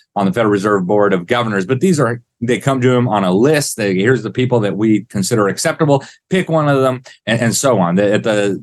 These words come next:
at the regional level, they've got twelve regional Federal Reserve banks. The officers, the directors of these regional Federal Reserve,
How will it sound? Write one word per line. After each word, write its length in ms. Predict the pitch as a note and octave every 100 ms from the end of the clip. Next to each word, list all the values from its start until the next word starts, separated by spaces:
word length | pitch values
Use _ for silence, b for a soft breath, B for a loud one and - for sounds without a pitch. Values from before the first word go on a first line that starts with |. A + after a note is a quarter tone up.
| F#2+
at 180 | G2+ -
the 200 | F#2+ F#2
regional 500 | B2+ E3+ D3+ D3 G#2
level, 260 | F2 E2+
they've 100 | F#2
got 200 | F#2 G2+
twelve 360 | - B2 A#2+ A#2
regional 540 | G2+ G2 A#2+ A#2+ B2 G#2
Federal 240 | A2 G2+
Reserve 300 | F#2 G2+ G2
banks. 220 | G2+ G2 B B - -
The 200 | A#2 G#2
officers, 640 | A2 A#2+ C3+ - B2+ B2+ G#2
the 100 | F#2+
directors 600 | G2 G#2 A2 A2+ A2 G2
of 160 | F#2
these 360 | A#2+ F#3 D#3 -
regional 320 | B2 F#3 D3+ A#2+
Federal 220 | G#2+ G2+
Reserve, 320 | F#2 G2